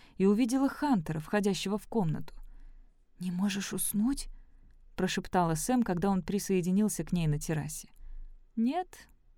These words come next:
пробормотал он. «Решил проверить. Может, снова услышал бы тот безумный звук». Сэм улыбнулась. Все-таки они с Хантером были больше похожи,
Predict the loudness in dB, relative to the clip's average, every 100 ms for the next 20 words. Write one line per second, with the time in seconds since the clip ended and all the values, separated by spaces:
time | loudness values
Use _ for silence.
0 | 0 2 4 4 2 2 0 0 -4 -4
1 | -8 _ -20 -20 -6 0 2 2 -2 2
2 | 2 4 2 0 -4 -14 -20 -20 -20 -4
3 | 0 2 0 -2 0 2 2 0 -2 -4
4 | -2 -4 -4 -8 -2 0 0 0 0 2
5 | 2 0 -2 -6 -12 -20 -20 -20 _ -20
6 | -20 -20 -18 -16 -12 -2 0 0 0 0
7 | 0 -2 -4 -10 -16 -20 -20 _ -20 -20
8 | -20 -8 -4 -4 0 2 4 2 2 2
9 | 4 4 4 4 4 2 -2 0 0 0
10 | -4 -4 -4 -2 -4 -6